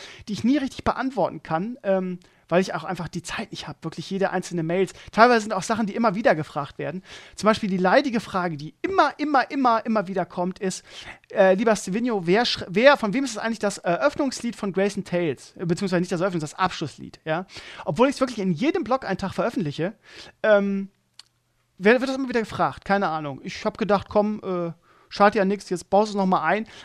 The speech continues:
Also, ich sag's zum, äh, siebentausendsten Mal. Das Eröffnungs-, äh, das Abschlusslied von Grayson Tales hat den Titel Realize the Realize und ist von Equitas, ja.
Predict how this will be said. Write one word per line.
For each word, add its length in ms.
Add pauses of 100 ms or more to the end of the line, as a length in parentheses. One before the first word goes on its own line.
(120)
Also, 220
ich 100
sag's 260
zum, 240
äh, 380
siebentausendsten 880
Mal. 400 (440)
Das 220
Eröffnungs-, 580
äh, 80
das 160
Abschlusslied 540
von 100
Grayson 300
Tales 500
hat 200
den 120
Titel 420 (240)
Realize 760
the 140
Realize 680
und 60
ist 120
von 220
Equitas, 760
ja. 260